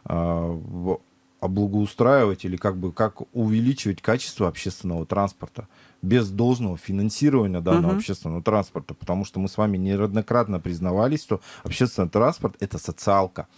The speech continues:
Speaker 1: Это только вливание бюджета должно быть. А у нас с учетом того, что у нас что городской бюджет на сегодняшний день минусовой, что областной бюджет в связи с пандемией тоже минусовой, да,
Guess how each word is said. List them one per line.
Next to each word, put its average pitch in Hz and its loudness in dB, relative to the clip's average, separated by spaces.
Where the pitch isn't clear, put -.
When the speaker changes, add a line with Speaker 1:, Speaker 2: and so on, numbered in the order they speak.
Speaker 1:
Это 123 2
только 170 2
вливание 92 0
бюджета 92 -2
должно 92 -2
быть. 82 -6
А 87 -2
у 107 4
нас 139 2
с - -10
учетом 113 0
того, 107 0
что 107 -4
у 95 2
нас 104 2
что - -4
городской 117 4
бюджет 101 0
на 92 -2
сегодняшний 95 -2
день 87 0
минусовой, 101 0
что - 0
областной 98 -2
бюджет 117 2
в - -18
связи 107 2
с 95 0
пандемией 104 2
тоже 104 0
минусовой, 92 0
да, 101 0